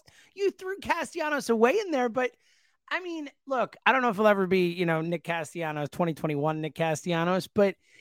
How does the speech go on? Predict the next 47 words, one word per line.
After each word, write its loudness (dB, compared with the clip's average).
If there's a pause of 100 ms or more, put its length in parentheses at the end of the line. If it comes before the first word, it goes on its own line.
(160)
he's -6
gonna 8
be 4
better 8
than -2
he -4
was -4
this -12
year. -10
There's 2
a 8
zero 4
percent -4
chance -14
he's -16
worse. -10
I -6
feel -2
so 8
confident -2 (340)
that 0
he -6
will 0
be 8
a 12
better 8
hitter 0
this -8
year, -2
and -6 (380)
even -8
if -10
he -4
gets -2
anywhere -4
close 0
back 6
to -10
that -4
guy, -2
I -8 (340)
mean, -14
you -10
have -8
a -10
lineup -2
with -2